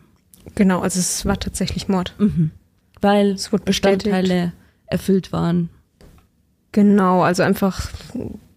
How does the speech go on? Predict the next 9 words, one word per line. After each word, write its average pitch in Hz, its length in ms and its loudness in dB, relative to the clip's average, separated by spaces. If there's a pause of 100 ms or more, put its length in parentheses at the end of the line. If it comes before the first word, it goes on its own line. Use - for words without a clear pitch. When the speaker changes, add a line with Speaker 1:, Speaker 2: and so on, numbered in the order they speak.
(380)
Speaker 1:
wie 202 320 -2
auch 190 120 -2
schon 190 180 0
gesagt, 185 300 0
ich 185 100 -8
find 190 140 2
so 202 80 2
die 185 180 -2
widerwärtige, 190 840 0